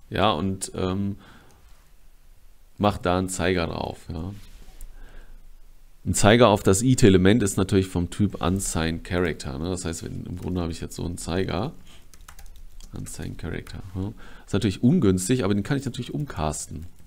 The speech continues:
ja. Ich kann also sagen, Sensor Value, ich lasse das da, ne, lass das darauf zeigen. Also ich habe jetzt, ich habe immer noch die gleiche Speicheradresse, aber ich habe eine andere Struktur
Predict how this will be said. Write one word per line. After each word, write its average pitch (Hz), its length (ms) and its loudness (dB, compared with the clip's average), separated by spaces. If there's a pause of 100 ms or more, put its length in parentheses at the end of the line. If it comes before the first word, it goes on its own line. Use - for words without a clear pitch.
ja. 110 200 -4 (540)
Ich - 60 -12
kann 120 100 -4
also 90 180 -2
sagen, 123 380 -2
Sensor 113 380 -6
Value, 98 400 -2 (760)
ich - 80 -20
lasse - 200 -6
das 92 160 -4
da, - 100 -8 (760)
ne, 117 140 -4 (160)
lass - 140 -10
das 85 160 -8
darauf 85 260 -4
zeigen. - 380 -6 (1000)
Also 104 220 4
ich 82 100 -6
habe 95 120 -2
jetzt, - 200 -6
ich 95 380 -2
habe 101 100 4
immer 147 140 6
noch 92 60 2
die 92 60 0
gleiche 92 220 4
Speicheradresse, 98 680 4
aber 123 340 2 (300)
ich - 60 -8
habe - 100 -8
eine - 100 -4
andere 104 220 -2
Struktur 135 680 0